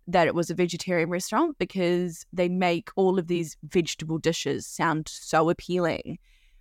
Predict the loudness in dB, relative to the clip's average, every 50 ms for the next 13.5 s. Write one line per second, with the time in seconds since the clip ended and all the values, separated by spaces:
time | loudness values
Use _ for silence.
0 | _ _ _ -2 0 2 4 2 4 2 0 0 0 -2 -2 -4 -6 -2 -2 -2
1 | -2 0 0 0 0 0 -2 -4 -6 -4 -2 -4 -4 -2 -2 -2 0 2 2 2
2 | 2 0 0 0 2 4 4 4 4 4 2 0 0 0 -2 -2 -4 -6 -8 -4
3 | -4 -2 -2 -2 -4 -2 -2 -2 -2 -2 -4 -4 -6 -6 -6 -6 -2 2 2 4
4 | 2 2 2 0 0 0 0 0 0 0 -2 -2 -4 -2 -4 -4 -4 -4 -6 -6
5 | -6 -6 -4 0 2 2 2 0 -2 -6 -12 -8 -6 -6 -6 -2 -2 0 0 0
6 | -2 -2 -4 -8 -8 -8 -6 -4 -2 -2 -2 -2 -6 -8 -8 -8 -6 -4 -2 -2
7 | 0 0 0 0 0 -2 -4 -4 -6 -8 -8 _ -20 -20 _ _ _ _ _ -2
8 | 2 4 6 6 6 4 2 0 -4 _ _ -2 -2 0 0 0 2 4 4 4
9 | 4 4 4 0 0 2 2 2 2 2 -4 0 2 2 4 4 4 2 2 0
10 | -2 -4 -8 -6 -6 -6 -6 -4 -4 -4 -4 -4 -6 -4 -4 -4 -4 -4 -4 -2
11 | -2 0 0 0 -2 -4 -4 -4 -4 -4 -2 -2 0 0 0 0 2 0 0 -2
12 | -4 -8 -8 -8 -6 -2 -2 0 0 -2 -4 -4 -4 -2 0 2 2 2 0 0
13 | 0 0 0 2 2 2 0 0 0 -2